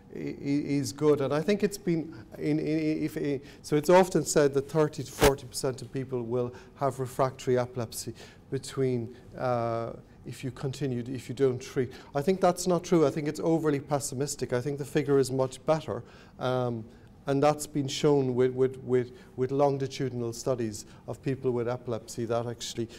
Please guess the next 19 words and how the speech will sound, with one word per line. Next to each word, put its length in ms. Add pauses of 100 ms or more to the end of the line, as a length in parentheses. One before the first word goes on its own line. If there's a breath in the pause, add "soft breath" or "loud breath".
(160 loud breath)
the 60
longer 360
you 140
follow 300
people 340
up, 120 (300 loud breath)
the 100
greater 380
the 80
proportion 520
of 100
people 260
go 200
into 280
remission. 480 (480 loud breath)
But 140
there 160
is 220
definitely, 720